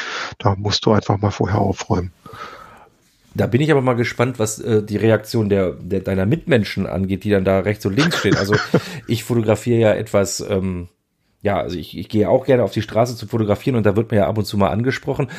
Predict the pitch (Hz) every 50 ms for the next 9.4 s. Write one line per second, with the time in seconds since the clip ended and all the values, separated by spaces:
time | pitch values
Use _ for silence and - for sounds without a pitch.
0 | 180 180 131 - - 104 101 - - 113 110 110 113 107 - - - - - 117
1 | 117 - 117 107 107 113 123 127 - - - 113 - - 117 110 101 - - -
2 | 120 120 123 120 117 113 107 - 123 107 131 151 160 - - 101 98 98 95 98
3 | 98 85 95 104 104 87 95 95 92 - - 98 90 90 98 104 104 139 - -
4 | - - 160 135 - - 107 - _ _ - - 92 107 110 - - _ _ -
5 | 101 95 95 110 113 120 110 - 104 104 113 113 110 101 123 123 120 123 123 -
6 | 139 - - 147 143 - - - - 92 - 101 82 85 113 127 135 - _ _
7 | _ _ _ _ _ _ _ _ _ _ _ _ _ _ _ _ _ - - -
8 | - - - - _ _ _ _ - 120 127 - - - 113 101 107 135 - -
9 | 135 - - - 127 - - -